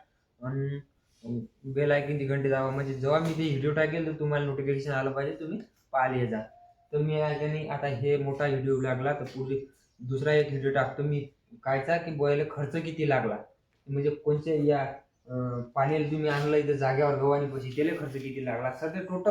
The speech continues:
खर्च मी तुम्हाला या का नाही व्हिडिओमध्ये सांगतो, प्रत्येक, अं, पंक्त्यासहित सांगतो मी तुम्हाला. आणि म्हशी बिन दाखवतो तुम्हाला, आता म्हशी नाही आहे, मुर्राच्या म्हशी आहेत ते बिन दाखवतो.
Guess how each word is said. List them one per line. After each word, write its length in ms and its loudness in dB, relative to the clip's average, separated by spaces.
खर्च 220 -4
मी 180 2
तुम्हाला 260 2
या 60 4
का 60 4
नाही 120 -2
व्हिडिओमध्ये 400 0
सांगतो, 280 -2
प्रत्येक, 540 -8
अं, 320 0
पंक्त्यासहित 760 -2
सांगतो 240 -4
मी 100 -2
तुम्हाला. 360 -2
आणि 100 -4
म्हशी 280 2
बिन 140 4
दाखवतो 420 4
तुम्हाला, 280 4
आता 140 4
म्हशी 300 0
नाही 220 4
आहे, 160 2
मुर्राच्या 380 2
म्हशी 280 0
आहेत 180 0
ते 80 4
बिन 240 -2
दाखवतो. 600 -2